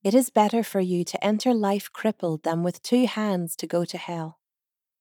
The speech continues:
to the unquenchable fire. And if your foot causes you to sin,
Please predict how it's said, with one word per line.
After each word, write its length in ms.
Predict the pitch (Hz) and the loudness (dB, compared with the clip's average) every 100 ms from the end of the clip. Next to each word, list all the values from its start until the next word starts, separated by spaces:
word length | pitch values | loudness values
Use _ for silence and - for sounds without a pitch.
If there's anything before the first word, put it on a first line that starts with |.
| _ - | _ -6
to 120 | - | 2
the 140 | 190 185 | 4 4
unquenchable 800 | 170 - - 208 - 180 175 165 | 2 -2 2 2 2 -4 -4 -6
fire. 540 | - 170 165 165 156 _ _ _ _ _ _ _ _ _ _ _ _ - | -2 -2 0 -4 -8 _ _ _ _ _ _ _ _ _ _ _ _ -2
And 140 | 196 | 4
if 200 | 214 208 | 4 4
your 100 | 247 | 2
foot 420 | 226 - 302 - - | 0 6 4 4 -2
causes 480 | 220 233 226 190 | 4 4 4 0
you 120 | 180 180 | 0 -4
to 140 | - | -4
sin, 420 | - 226 208 160 | -4 0 0 -2